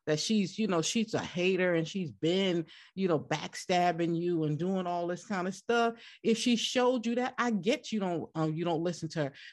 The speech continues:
But if she's been showing you nothing but love, she been with you through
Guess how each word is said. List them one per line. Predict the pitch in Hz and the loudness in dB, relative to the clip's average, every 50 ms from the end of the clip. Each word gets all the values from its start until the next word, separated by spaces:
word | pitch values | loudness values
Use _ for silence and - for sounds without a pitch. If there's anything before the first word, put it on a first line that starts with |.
| _ - | _ -2
But | 196 | 0
if | 202 208 | 0 0
she's | - - 285 294 285 | 0 0 -2 0 2
been | 247 226 208 202 208 | 2 2 4 4 2
showing | 214 - - 233 226 220 208 208 | 2 0 0 0 2 2 2 2
you | 208 214 | 2 2
nothing | 190 185 202 226 233 - 202 | 0 0 0 -2 -2 -4 -2
but | 170 175 160 | -2 -2 -2
love, | 151 151 170 196 190 185 165 156 | -2 0 2 2 4 4 2 0
she | - - 180 | -2 -6 -6
been | 151 131 180 190 214 220 220 214 | -4 0 2 4 4 6 4 4
with | 190 196 190 196 - | 2 0 -2 -2 -4
you | 196 180 165 _ | -6 -6 -4 _
through | 190 165 147 | -4 -4 -4